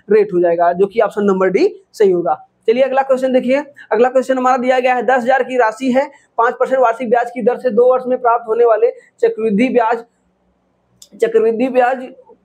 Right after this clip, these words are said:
की, की गणना, वा-, ब्याज की गणना वार्षिक चक्रवृद्धि ब्याज के आधार पर होने पर और साधारण ब्याज के बीच का अंतर। मतलब यहाँ पे देखिए कहा है कि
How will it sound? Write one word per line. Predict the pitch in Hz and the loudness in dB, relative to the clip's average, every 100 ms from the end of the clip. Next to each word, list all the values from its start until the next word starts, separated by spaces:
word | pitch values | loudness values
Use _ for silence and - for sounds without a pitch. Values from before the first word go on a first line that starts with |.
| _ _ | _ _
की, | - 240 | -4 0
की | 214 226 | 0 0
गणना, | 208 226 220 | 0 0 0
वा-, | 220 208 202 185 175 175 | 0 2 2 0 0 0
ब्याज | 208 226 226 | 0 0 -4
की | 247 | -2
गणना | 233 226 247 | 0 2 0
वार्षिक | 220 220 254 | 0 -2 -4
चक्रवृद्धि | 247 208 208 233 | -4 -2 -2 2
ब्याज | 226 233 226 | 4 2 0
के | 240 | -6
आधार | - - 202 208 | -6 -2 0 0
पर | 214 | 0
होने | 196 196 | 0 0
पर | 185 240 262 _ _ _ _ _ | 0 -2 -2 _ _ _ _ _
और | 202 247 | -2 -2
साधारण | 254 220 208 214 247 226 | -2 -2 0 0 0 0
ब्याज | 226 226 | 0 -2
के | - 254 254 | -6 -6 -6
बीच | - _ 208 208 | -14 _ -4 -2
का | 240 | -2
अंतर। | 214 190 185 | -2 -2 0
मतलब | 262 294 | 0 0
यहाँ | 285 - | 0 -2
पे | 269 | 0
देखिए | 262 254 | -2 0
कहा | 254 233 240 | -2 0 0
है | 240 | 0
कि | 240 285 | -2 -8